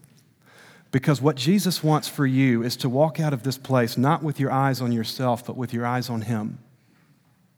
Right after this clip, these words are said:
With his eyes on the true, with your eyes on the true source. Because his joy is in you,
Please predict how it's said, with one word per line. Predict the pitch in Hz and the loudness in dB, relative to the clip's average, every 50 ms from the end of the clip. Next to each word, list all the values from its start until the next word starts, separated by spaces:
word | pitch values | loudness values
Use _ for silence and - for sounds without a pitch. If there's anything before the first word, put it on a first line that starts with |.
| _ _ - - - - - - - - - | _ _ -20 -20 -20 -20 -20 -20 -14 -6 -4
With | 135 127 | 0 0
his | 143 120 127 | 0 2 4
eyes | 143 147 156 156 143 | 4 4 4 2 2
on | 139 131 | 2 0
the | 117 | -2
true, | - - - 151 147 156 147 | -2 -4 -6 -4 -2 -2 -2
with | - 147 131 131 | -2 -4 -4 -2
your | 127 143 170 170 | 0 2 2 2
eyes | 156 151 135 131 120 113 | 2 2 0 0 0 -2
on | 131 123 | -4 -4
the | 113 117 | -4 -6
true | - - - - 175 175 | -8 -10 -6 -4 -4 -2
source. | 151 - - 160 139 - - - - - - - - - - _ _ _ _ _ _ _ _ _ _ _ _ _ - - - - - - - - - _ _ _ _ _ _ _ _ _ _ _ _ _ _ - | -4 -4 -6 -6 -6 -6 -10 -14 -16 -16 -16 -16 -16 -18 -20 _ _ _ _ _ _ _ _ _ _ _ _ _ -20 -20 -20 -20 -20 -20 -20 -20 -20 _ _ _ _ _ _ _ _ _ _ _ _ _ _ -8
Because | - 127 - 143 - - | -6 -2 -2 -2 0 0
his | 180 180 151 | 0 0 2
joy | 131 160 151 151 143 | 2 2 2 2 2
is | 135 120 | 2 2
in | 139 135 127 | 2 2 4
you, | 120 120 113 98 98 92 - | 4 4 2 0 -2 -8 -16